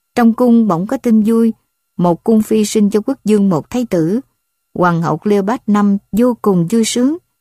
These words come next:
Chỉ có bà mới hiểu được nỗi khổ tâm của quốc vương. Vấn đề kế ngôi sẽ làm cho quốc vương đau đầu. Hoàng hậu chỉ sinh được hai công chúa, không sinh được cho quốc vương một thái tử, nhưng bà luôn cảm thấy không yên tâm, chạnh lòng.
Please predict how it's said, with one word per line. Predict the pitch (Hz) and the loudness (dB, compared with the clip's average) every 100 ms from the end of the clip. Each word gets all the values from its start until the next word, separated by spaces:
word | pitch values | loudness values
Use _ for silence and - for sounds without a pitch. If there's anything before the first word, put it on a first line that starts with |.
| _ _ _ _ | _ _ _ _
Chỉ | 180 165 | 0 0
có | - 254 | 0 -4
bà | 196 170 | -2 -2
mới | 156 175 | 0 0
hiểu | 247 165 208 | 2 0 0
được | 196 156 - | 0 -2 -4
nỗi | 160 | -4
khổ | 202 180 208 | -4 -6 -4
tâm | 226 220 | 0 0
của | 214 165 | 0 -2
quốc | - - | -4 -4
vương. | 208 226 220 - _ _ _ _ - | 0 2 0 -2 _ _ _ _ -2
Vấn | 247 | 2
đề | 214 165 151 - | 2 0 -2 0
kế | 240 | 2
ngôi | 294 226 226 | 2 2 0
sẽ | 214 226 | 0 -2
làm | 196 156 | -2 -4
cho | 143 208 202 | -4 -4 -4
quốc | - 240 | -6 -8
vương | 220 202 | -2 0
đau | 190 202 | 0 -2
đầu. | 180 160 135 - _ _ _ _ - | -2 -2 -4 -6 _ _ _ _ -2
Hoàng | 175 170 | -2 0
hậu | 175 165 170 | -2 -2 -2
chỉ | - 226 | -4 -2
sinh | 226 202 | 0 2
được | 165 151 | 0 -2
hai | 214 202 | -4 -4
công | 208 202 196 | -2 -2 0
chúa, | 220 262 349 _ _ _ _ | -2 -2 -4 _ _ _ _
không | 220 208 | 0 0
sinh | - 214 185 | 2 0 0
được | 156 - | -2 -2
cho | 208 190 | -4 -4
quốc | - 262 | -4 -4
vương | 208 196 | -2 -2
một | 170 - | -2 -6
thái | 226 | -6
tử, | 220 160 147 214 - _ _ _ _ - | -4 -4 -2 -4 -6 _ _ _ _ -2
nhưng | 269 226 | 0 2
bà | 180 151 139 156 | 0 -2 -4 -2
luôn | 208 226 214 | 0 0 0
cảm | 180 180 | -4 -4
thấy | 262 247 | -8 -6
không | 240 214 - | -2 -2 0
yên | 214 208 | 0 0
tâm, | 220 214 208 | 0 0 -2
chạnh | - 147 165 | -4 -4 -2
lòng. | 175 147 | -2 -2